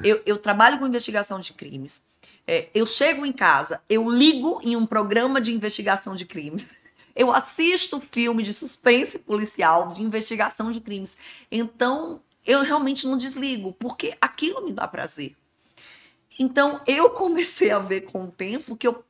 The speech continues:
precisava ter a chavinha do desligar. Porque a longo prazo,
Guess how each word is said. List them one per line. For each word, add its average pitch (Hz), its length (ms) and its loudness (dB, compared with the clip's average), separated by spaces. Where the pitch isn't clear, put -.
precisava 247 760 0
ter 247 140 -6
a 269 60 -2
chavinha 240 520 0
do 233 320 -6
desligar. 240 720 0
Porque 262 540 0
a 294 220 6
longo 202 500 -2
prazo, 202 760 0